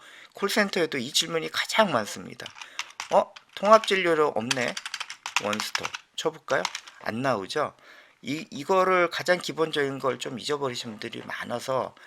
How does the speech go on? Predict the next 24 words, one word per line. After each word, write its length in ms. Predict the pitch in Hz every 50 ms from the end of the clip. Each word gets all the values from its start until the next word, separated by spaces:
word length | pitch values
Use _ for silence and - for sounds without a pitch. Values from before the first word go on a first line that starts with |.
| - _ -
문의가 340 | 113 110 120 131 120 131 110
많습니다. 680 | 101 78 80 - - - 98 92 87 - - - - - - - - - - - - - - _
어, 200 | 135 135 139 135
이지스에서는, 1160 | 123 165 170 - 214 202 - - 208 196 190 - 170 147 147 147 160 156 127 95 87 - - - -
어, 60 | - 123 120 117 117
만성질환 760 | 107 113 120 147 170 220 208 214 202 196 175 170 170 160 160
관리료하고 1300 | 139 117 110 113 123 123 110 110 107 98 92 90 - _ _ _ - 135 135 - 143 151 170 185 208 - - - - - _ _
진찰료 840 | - 131 147 160 - - 262 247 220 208 190 165 143 123 - - - - _
등 300 | - 131 123 131 135 127 - - -
아주 260 | - - - 214 202
특수한 600 | - - - - - - 202 185 180 170 165 -
코드 260 | - - 214 208 -
위에는 480 | 196 151 110 113 110 110 123 147 135 107
모두 460 | 107 110 120 - 160 160 135 101 - _ - - - - _
사용자 420 | - - 180 202 220 220 226 214
코드로 340 | - - 165 - 156 151 147
만들어 360 | 110 80 90 104 151 160 165
주셔야 380 | - - - - - - 101 95
되죠. 380 | - - - - 156 156 135 _ - _ - - _ _ _ _
그래서 160 | - - -
이 80 | 95 -
처방 340 | - - 165 165 180 185 190
코드 280 | - - 156 - 147
가셔서 800 | - - - - - 123 127 123 110 101 101 110 127 - - -